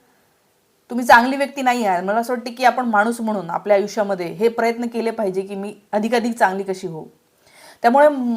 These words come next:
माझी विनंती असेल, भाजपमध्ये असतील अनेक लोक, आम-, माझ्या घरचे लोक भाजपमध्ये होते, पण मी पण त्यांना हेच सांगितलं, "तुम्ही स्वतः परीक्षण करा की अरे, आपण चांगल्या लोकांना साथ द्यायला पाहिजे की वाईट लोकांना साथ द्यायला पाहिजे." आज ज्या प्रकारे निकाल लागलेला भाजपच्या कार्यकर्त्यांनाच विश्वास नाहीये.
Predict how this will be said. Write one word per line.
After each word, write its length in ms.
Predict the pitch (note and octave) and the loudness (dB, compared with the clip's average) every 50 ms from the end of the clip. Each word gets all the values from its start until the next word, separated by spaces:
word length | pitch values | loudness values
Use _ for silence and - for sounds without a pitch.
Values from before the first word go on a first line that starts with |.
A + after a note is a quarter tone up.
| G#3 - - | -6 -8 -2
माझी 220 | A#3 B3+ C4+ C4+ | 2 2 2 2
विनंती 360 | D4 D4 C#4+ D4+ D#4 D#4 D4+ C#4+ | 0 -2 -2 -2 -2 -2 -4 -4
असेल, 360 | A#3+ A#3 G3+ F#3 E3+ - - - _ | -4 -4 -4 -6 -6 -8 -14 -20 _
भाजपमध्ये 520 | F3 F3 E3+ E3+ F#3+ G3+ G#3+ A3+ A3 B3 | -12 -10 -6 -6 -6 -4 -2 0 2 4
असतील 300 | A#3 A#3 A#3 - C#4+ C#4 - - | 2 2 2 -4 -8 -8 -2 0
अनेक 240 | A3 A3+ A#3 A#3 A#3 | 0 0 0 0 -2
लोक, 220 | A3+ G3 F#3+ F#3+ | -2 -2 0 0
आम-, 260 | F#3+ F#3 E3+ F3+ F#3 F3+ | 2 2 4 2 2 0
माझ्या 260 | F#3 F3+ F#3 A3 A3+ | 0 0 2 2 0
घरचे 300 | A3 A#3+ A3+ A3+ A#3 A#3 | 0 0 -2 -2 -2 -2
लोक 180 | A3 G#3+ G#3+ | -2 -2 -4
भाजपमध्ये 540 | G3+ F#3+ F#3 F3+ E3+ F#3 F3+ F3+ F3 F3 F3+ | -4 -6 -6 -6 -8 -8 -8 -8 -10 -10 -8
होते, 420 | E3+ E3+ E3 - D#3+ D#3+ - _ _ _ _ _ _ _ _ _ _ | -10 -10 -12 -12 -16 -18 -18 _ _ _ _ _ _ _ _ _ _
पण 100 | - A3+ | -2 0
मी 80 | A#3 B3+ | 0 0
पण 160 | B3 D4+ D4 | 0 0 2
त्यांना 200 | D4+ D4+ C#4 C#4 | 2 2 2 2
हेच 220 | C#4+ D4+ D4 D4 D4 | 2 2 0 0 0
सांगितलं, 280 | B3+ A#3 G#3+ G3+ G3+ | -2 -2 -2 -4 -6
"तुम्ही 240 | G3 - B3 B3 C4 | -6 -4 -6 -4 -4
स्वतः 320 | C#4 B3 A#3+ A#3 A#3 B3 | -4 -2 -2 2 4 4
परीक्षण 520 | B3 A#3+ - A#3+ A3+ A3+ A#3 A3+ B3 A#3+ A#3 | 2 2 -2 -4 -4 -4 -4 -4 -4 -6 -2
करा 240 | A#3 G3 F#3 F#3 E3+ | 0 2 2 2 0
की 200 | F3 F3 F#3+ G3 | 0 0 0 0
अरे, 260 | G3 G3+ G#3+ G#3 G#3 - _ _ _ _ _ _ _ _ _ _ _ _ _ _ _ _ | 2 2 2 0 -2 -6 _ _ _ _ _ _ _ _ _ _ _ _ _ _ _ _
आपण 240 | G3 F#3+ A3+ A#3 A#3 | -6 -2 -2 0 2
चांगल्या 300 | A3+ F#3+ F#3 F#3+ G#3 A#3 | 2 2 4 4 4 4
लोकांना 340 | A#3+ A#3 A#3 A#3 A3+ A3+ A3+ | 4 4 2 2 0 0 2
साथ 180 | A#3 A#3+ G3+ | 2 4 2
द्यायला 300 | G3+ G3 G3+ G#3 G#3 G3+ | 4 2 2 4 4 4
पाहिजे 260 | G3 G3+ F#3+ F3+ F#3 | 4 2 0 0 -2
की 120 | G3 G3 A3 | -4 -6 0
वाईट 300 | F#3 E3 F#3 A3 A3+ A3+ | 2 4 4 4 4 0
लोकांना 300 | G#3+ G3 G3+ F#3+ F#3+ F#3 | 0 0 0 -2 -2 -4
साथ 180 | F#3 - E3+ | -4 -4 -6
द्यायला 280 | D#3+ E3 D#3+ D#3 D#3 D#3 | -6 -4 -6 -8 -6 -6
पाहिजे." 340 | D3+ D#3 D#3 D3+ D#3 - - - _ _ _ _ _ _ _ _ _ _ _ _ | -8 -8 -10 -10 -12 -16 -20 -20 _ _ _ _ _ _ _ _ _ _ _ _
आज 160 | - G3+ A3+ - | 2 2 6 8
ज्या 100 | B3 C4+ | 8 8
प्रकारे 360 | C4+ D4 C4+ C4+ C4 C4+ C4+ | 8 6 4 2 0 0 0
निकाल 280 | A#3+ A#3+ A#3 B3 A#3 | 0 2 4 4 4
लागलेला 360 | A#3 A3+ A3 G#3+ G#3 G#3+ G#3+ G#3 | 4 4 4 2 2 4 4 2
भाजपच्या 460 | F3 F#3 F#3+ G3 G#3+ A3 A#3 A#3+ A#3+ | 2 0 -2 -2 -2 0 -2 0 2
कार्यकर्त्यांनाच 600 | B3 A#3 A#3+ A#3 A#3 A#3 A#3 B3 A#3+ A#3+ B3 A#3 | 2 2 2 2 -2 -4 -4 -4 -4 -4 -4 -4
विश्वास 340 | A#3 G#3+ - - G3+ G3+ G3+ | -6 -6 -2 -2 -2 -2 -2
नाहीये. 300 | F#3+ F3 E3+ D3+ C#3+ - | -4 -8 -8 -8 -10 -12